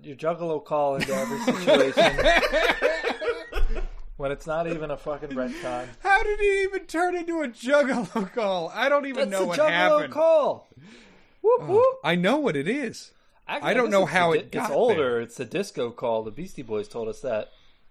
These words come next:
Speaker 1: You know, shake your rump. Whoop,
Speaker 2: Okay.
Speaker 1: whoop. That's a disco call.
Speaker 2: I didn't know the, uh, etymology of that, of that whoop.
Speaker 1: Yeah, that goes back. That's older than juggalos.
Speaker 2: I thought nothing was older than juggalos.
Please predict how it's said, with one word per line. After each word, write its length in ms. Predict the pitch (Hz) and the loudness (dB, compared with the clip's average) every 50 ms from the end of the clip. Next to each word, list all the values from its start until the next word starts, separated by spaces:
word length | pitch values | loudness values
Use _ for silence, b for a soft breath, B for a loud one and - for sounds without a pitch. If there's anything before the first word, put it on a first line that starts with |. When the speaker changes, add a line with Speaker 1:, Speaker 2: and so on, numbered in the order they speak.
| - - _ - | -20 -20 _ -16
Speaker 1:
You 120 | 127 120 | -12 -10
know, 180 | 117 113 113 113 | -6 -6 -4 -4
shake 280 | 110 - - 143 127 120 | -6 -6 -6 -6 -6 -6
your 120 | 127 120 | -8 -6
rump. 260 | 127 175 160 120 - - - - | -2 -2 -2 -2 -4 -10 -8 -2
Whoop, 280 | 330 403 453 494 - - | 2 2 4 2 2 -2
Speaker 2:
Okay. 140 | - 262 | -2 0
Speaker 1:
whoop. 320 | 370 440 480 508 494 494 - - | 2 4 4 2 0 -4 -10 -16
That's 160 | 226 226 - | -16 -16 -16
a 60 | 208 | -16
disco 460 | - 269 254 - - - 262 247 240 | -14 -14 -14 -14 -10 -8 -8 -8 -8
call. 520 | 240 - 269 269 269 262 233 180 135 - - | -8 -8 -6 -4 -4 -4 -4 -6 -10 -14 -16
Speaker 2:
I 100 | - 101 | -16 -14
didn't 200 | 98 104 101 107 | -12 -12 -12 -12
know 160 | 101 95 95 92 | -12 -12 -12 -12
the, 260 | 95 95 92 92 92 | -14 -14 -14 -14 -14
uh, 180 | 92 92 92 - - | -16 -16 -16 -16 -16
etymology 600 | 95 92 92 92 92 92 90 90 90 85 92 92 | -16 -14 -14 -12 -12 -12 -14 -14 -16 -16 -16 -18
of 100 | 90 90 | -18 -18
that, 240 | 101 104 98 98 - - | -18 -18 -18 -18 -18 -16
of 160 | - 120 104 113 | -16 -14 -10 -8
that 180 | 110 107 - 107 | -10 -10 -10 -12
whoop. 280 | 113 123 117 - _ - _ _ - - - | -12 -12 -12 -14 _ -20 _ _ -20 -18 -14
Speaker 1:
Yeah, 260 | 117 117 117 117 120 | -10 -8 -8 -8 -8
that 120 | 135 139 - | -10 -10 -10
goes 200 | 131 127 110 - | -10 -10 -10 -10
back. 340 | - 117 135 127 107 - _ _ _ _ - | -10 -8 -8 -8 -8 -12 _ _ _ _ -18
That's 180 | 123 - - | -16 -14 -12
older 260 | 120 123 127 127 117 | -10 -10 -10 -10 -12
than 140 | 101 107 107 | -14 -14 -14
juggalos. 600 | 107 117 117 117 117 113 110 107 104 101 - - _ _ _ _ _ b b b b b b b b b b b b b | -12 -12 -12 -10 -12 -12 -12 -14 -14 -18 -20 -20 _ _ _ _ _ b b b b b b b b b b b b b
Speaker 2:
I 80 | - - | -20 -16
thought 180 | - - - | -14 -14 -12
nothing 280 | 113 113 113 - 113 98 | -12 -12 -12 -12 -12 -12
was 140 | 90 85 95 | -12 -12 -12
older 220 | 90 87 85 92 | -12 -14 -14 -14
than 180 | 82 90 87 85 | -14 -14 -14 -14
juggalos. 580 | 85 90 87 82 92 82 82 82 82 - - | -14 -14 -14 -14 -16 -16 -16 -16 -18 -18 -18